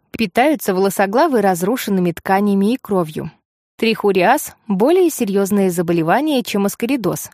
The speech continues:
Паразитирование волосоглавов приводит к изъязвлению стенки кишечника. Вокруг паразита ткани кишки разрастаются,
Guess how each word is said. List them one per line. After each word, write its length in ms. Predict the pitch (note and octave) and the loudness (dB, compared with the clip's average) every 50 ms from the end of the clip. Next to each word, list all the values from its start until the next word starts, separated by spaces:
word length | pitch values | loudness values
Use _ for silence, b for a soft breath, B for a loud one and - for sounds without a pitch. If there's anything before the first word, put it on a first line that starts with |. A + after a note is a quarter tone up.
| _ _ _ _ - | _ _ _ _ -4
Паразитирование 840 | A3+ A3 A3 A3 G3 A#3+ A3+ - - A#3 G#3+ G#3 G#3 G#3 G3 G3+ | -2 0 0 0 0 -2 -4 -2 -2 -2 0 0 0 0 -2 -2
волосоглавов 840 | F#3+ G3 G3+ G3 - G#3+ F#3+ F#3 A3+ D#4 E4+ A#3+ F3+ - - - _ _ _ | 0 0 -2 0 -2 -2 -2 0 0 -2 0 -2 -4 -6 -8 -16 _ _ _
приводит 480 | - G#3+ A3 A3+ A3 D4+ F#4 F4 E4 - | -6 -4 -2 -2 0 0 0 0 0 -4
к 120 | - - | -4 -8
изъязвлению 800 | B3+ G#3 F#3+ F#3+ G#3+ F#3+ F3+ F#3 G3+ A3 C#4+ D#4+ D#4+ D#4 C#4+ B3+ | -8 -6 -4 -4 -6 -4 -4 -4 -2 -2 -2 -2 -2 -2 -4 -4
стенки 440 | - - - A#3 G#3+ G#3 - - A#3+ | -6 -4 -2 -2 -2 -2 -4 -6 -8
кишечника. 800 | - - D4+ - - G3+ F3 - - F#3 F3 E3 - D#3+ D#3+ _ _ _ _ - | -6 -6 -6 -4 -4 -6 -6 -6 -8 -8 -8 -8 -8 -12 -12 _ _ _ _ -6
Вокруг 400 | G3 G#3 G#3 - - G#3+ F#3 _ | -4 -4 -4 -2 -4 -6 -6 _
паразита 500 | - G#3+ G3+ G3 F#3+ F3 B3+ C4 - G#3 | -4 -4 -2 -2 -2 -4 -6 -6 -6 -6
ткани 400 | - - - A3 G#3+ G#3 G3 F#3 | -8 -6 -4 -4 -2 -2 -2 -4
кишки 400 | E3+ - G3+ - - - - A3+ | -4 -6 -8 -8 -8 -8 -6 -4
разрастаются, 840 | G3 G3 F3+ F#3+ F#3+ F3+ - - - D#4 E4 C4 F3+ - - F3 - | -4 -4 -2 -4 -4 -6 -4 -4 -2 -2 -2 -2 -4 -6 -10 -10 -10